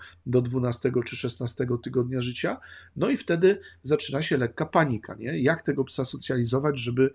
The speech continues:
żeby go jak najlepiej przygotować do życia w świecie. I niektórzy robią tak, że po prostu socjalizują go na wszystkie strony i na wszelkie sposoby i przytłaczają tego psa nadmiarem bodźców.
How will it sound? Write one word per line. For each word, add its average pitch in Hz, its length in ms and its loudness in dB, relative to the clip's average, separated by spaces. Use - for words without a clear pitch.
żeby 131 560 2
go 123 180 2
jak 131 260 2
najlepiej 127 420 0
przygotować 123 720 -4
do 117 360 0
życia 117 380 -8
w - 60 -4
świecie. - 420 2
I 151 100 -2
niektórzy 165 400 4
robią 143 260 2
tak, 139 200 0
że 139 100 -4
po 127 100 -6
prostu 131 320 -6
socjalizują 131 760 0
go 131 100 -2
na 123 80 -2
wszystkie - 380 -12
strony 127 500 -4
i 120 40 -4
na 117 120 -8
wszelkie 117 340 -10
sposoby 120 640 -2
i 139 100 -4
przytłaczają 127 720 2
tego 113 220 -4
psa 120 280 -6
nadmiarem 120 560 0
bodźców. 104 380 -6